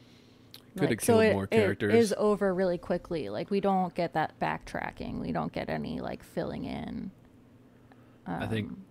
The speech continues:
Speaker 1: Van Helsing maybe could have been killed if we wanted to, uh, do that.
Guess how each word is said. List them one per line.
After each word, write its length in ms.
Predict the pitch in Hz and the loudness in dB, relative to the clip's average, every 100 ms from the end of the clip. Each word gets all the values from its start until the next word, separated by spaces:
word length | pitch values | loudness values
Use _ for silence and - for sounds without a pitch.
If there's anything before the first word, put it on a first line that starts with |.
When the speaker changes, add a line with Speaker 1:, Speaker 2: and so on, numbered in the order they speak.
| - | -14
Speaker 1:
Van 260 | 110 117 107 | -6 -2 -2
Helsing 640 | 101 98 - 107 107 95 | 0 -2 -2 -2 -2 -2
maybe 540 | 90 87 90 104 117 123 | -4 -4 -4 -2 -2 -4
could 220 | - 104 | -6 -6
have 120 | 107 | -6
been 180 | 113 107 | -6 -8
killed 480 | - 104 98 127 123 135 | -4 -4 -2 -4 -6 -12
if 180 | - 101 | -12 -8
we 100 | 107 | -6
wanted 360 | 92 90 92 104 | -6 -6 -8 -10
to, 400 | - 98 101 95 | -10 -8 -8 -8
uh, 260 | 87 98 110 - - - - - - | -10 -10 -10 -14 -20 -20 -20 -20 -14
do 220 | - 98 | -8 -6
that. 580 | 95 92 98 123 - - | -6 -6 -8 -10 -12 -18